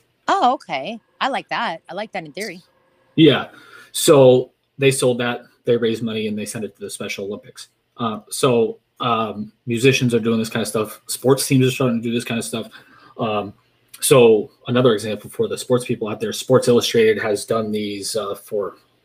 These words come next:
Speaker 2: probably decades now, these special issues, like when your team wins the Super Bowl in the N F L, special issue all about your team and how they won the Super Bowl, stuff like that. Instead of that going out in a physical, like, magazine style format,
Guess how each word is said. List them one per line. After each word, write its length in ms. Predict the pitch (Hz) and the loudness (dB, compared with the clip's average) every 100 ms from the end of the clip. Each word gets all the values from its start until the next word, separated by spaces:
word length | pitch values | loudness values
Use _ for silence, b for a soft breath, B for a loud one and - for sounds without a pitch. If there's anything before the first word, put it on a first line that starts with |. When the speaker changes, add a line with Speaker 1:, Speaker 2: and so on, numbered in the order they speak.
| _ _ | _ _
Speaker 2:
probably 200 | - 101 | -14 -14
decades 500 | - 110 113 95 - | -8 -6 -6 -6 -10
now, 180 | 101 - b b b b - | -16 -20 b b b b -4
these 180 | 120 | -2
special 360 | - 131 123 95 | 2 2 2 2
issues, 480 | 123 110 120 117 113 | 0 0 2 2 2
like 160 | 107 | -2
when 160 | - 120 | 0 2
your 100 | 113 | 2
team 240 | - 127 | 4 6
wins 200 | 120 113 | 6 4
the 80 | - | 0
Super 260 | - 143 123 | -2 0 4
Bowl 160 | 127 | 4
in 60 | 120 | 4
the 80 | 113 | 2
N 80 | 120 | -2
F 120 | - | 0
L, 280 | 143 165 - b b b b b | 0 -2 -8 b b b b b
special 520 | - - 147 139 151 127 | -8 0 2 4 6 6
issue 680 | 135 - 131 127 127 120 b b b - | 4 4 2 4 4 2 b b b -2
all 160 | 127 123 | 2 2
about 240 | 123 120 | 2 2
your 160 | 123 110 | 4 2
team 440 | - 143 135 127 | 2 4 4 2
and 80 | 117 | 0
how 100 | 120 | 0
they 100 | 113 | -2
won 140 | 113 | -2
the 60 | 104 | -6
Super 260 | - 135 | -4 -4
Bowl, 220 | 117 123 117 | 2 2 2
stuff 180 | 123 | -2
like 140 | 117 - | -6 -2
that. 300 | 123 123 - b b - | -2 -2 -6 b b -6
Instead 360 | 127 - 135 | -4 4 6
of 100 | 127 | 6
that 180 | 127 127 | 4 2
going 220 | 127 123 | 0 2
out 220 | 123 120 131 | 2 0 -2
in 140 | 120 | -4
a 140 | 113 | -4
physical, 520 | 107 - 127 127 117 117 | -4 2 0 0 -6 -4
like, 220 | 101 - | -6 -8
magazine 540 | 117 120 104 123 143 | -8 -6 -4 -2 -2
style 280 | 139 143 139 | -2 -2 0
format, 440 | 135 143 160 180 | 0 0 0 -4